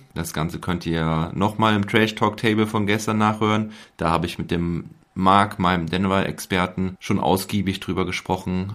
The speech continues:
Auf jeden Fall empfehlenswert, wenn ihr ein bisschen in die Tiefe reinhören wollt,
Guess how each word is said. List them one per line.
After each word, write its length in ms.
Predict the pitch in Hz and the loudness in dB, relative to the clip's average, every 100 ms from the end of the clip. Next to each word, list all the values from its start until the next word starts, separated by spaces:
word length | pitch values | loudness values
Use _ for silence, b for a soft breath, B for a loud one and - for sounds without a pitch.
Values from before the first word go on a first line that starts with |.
| - | -8
Auf 200 | 80 85 | -8 -4
jeden 160 | 85 | -4
Fall 380 | 82 85 80 80 | -2 -2 -2 -2
empfehlenswert, 760 | 80 80 127 139 120 104 98 90 | -6 -2 2 2 2 0 0 0
wenn 100 | 87 | -2
ihr 60 | |
ein 80 | 85 | -2
bisschen 460 | 80 - 80 80 80 B _ | -4 -2 -2 -2 -4 B _
in 160 | 92 101 | 0 2
die 100 | 95 | 0
Tiefe 640 | - 107 98 95 92 90 - | -2 -4 0 0 0 -4 -6
reinhören 680 | 92 87 95 95 95 90 85 | 0 4 4 4 2 2 2
wollt, 580 | 85 85 85 80 - | 2 2 0 -4 -10